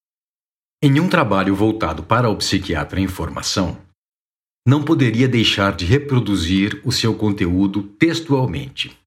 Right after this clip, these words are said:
Abre aspas. "A farmacocinética e a farmacodinâmica da maioria dos medicamentos são bastante alteradas em pessoas idosas.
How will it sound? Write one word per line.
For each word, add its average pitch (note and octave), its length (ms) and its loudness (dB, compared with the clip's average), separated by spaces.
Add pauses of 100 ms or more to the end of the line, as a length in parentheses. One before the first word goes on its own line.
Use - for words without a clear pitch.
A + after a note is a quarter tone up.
(160)
Abre F#2+ 260 -2
aspas. - 460 -10 (1800)
"A F#2+ 60 -2
farmacocinética C3 1300 0
e F#2 120 -4
a E2+ 60 -2
farmacodinâmica G#2+ 1200 0
da F2 140 0
maioria A#2 540 2
dos A#2 180 -2
medicamentos F#2 840 -2
são G2+ 180 -2
bastante B2+ 480 0
alteradas F#2 640 0
em F#2+ 80 0
pessoas F2 460 -4
idosas. - 640 -10